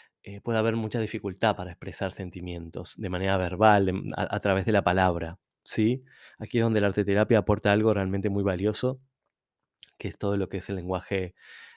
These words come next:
eh, simbólico y no verbal, ¿sí? Entonces, eh, por un lado tenemos esta, esta primera parte, seguimos caminando y nos encontramos también con otro objetivo, eh,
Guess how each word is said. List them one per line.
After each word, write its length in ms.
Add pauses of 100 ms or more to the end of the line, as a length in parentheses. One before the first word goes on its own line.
(160)
eh, 160
simbólico 720
y 40
no 140
verbal, 580 (140)
¿sí? 400 (500)
Entonces, 920
eh, 260
por 140
un 100
lado 180
tenemos 640
esta, 340
esta 180
primera 320
parte, 380
seguimos 400
caminando 640 (260)
y 60
nos 120
encontramos 360
también 240
con 140
otro 180
objetivo, 580 (520)
eh, 640